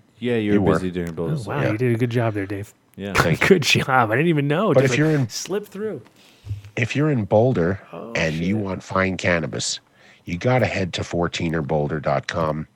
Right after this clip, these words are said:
Speaker 2: You gotta place a pre-order, one person in the store at a time. And I am telling you, there is something about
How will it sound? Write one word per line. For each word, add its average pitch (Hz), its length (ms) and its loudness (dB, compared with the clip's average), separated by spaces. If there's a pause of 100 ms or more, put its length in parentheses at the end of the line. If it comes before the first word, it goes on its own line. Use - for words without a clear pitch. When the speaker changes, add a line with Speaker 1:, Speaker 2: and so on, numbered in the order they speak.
(300)
Speaker 2:
You - 100 -14
gotta 101 180 0
place 101 320 -4
a 92 60 -4
pre-order, 80 600 -4 (380)
one 95 220 -2
person 95 340 -4
in 90 80 -4
the 90 60 -4
store 87 320 -2
at 87 80 -4
a - 40 -8
time. 76 480 -4 (440)
And 78 160 -4 (140)
I 110 400 0 (360)
am 80 140 -2
telling 110 440 -4
you, 113 280 -2 (480)
there 117 160 -2
is 117 100 -4
something 135 480 -2
about - 540 -4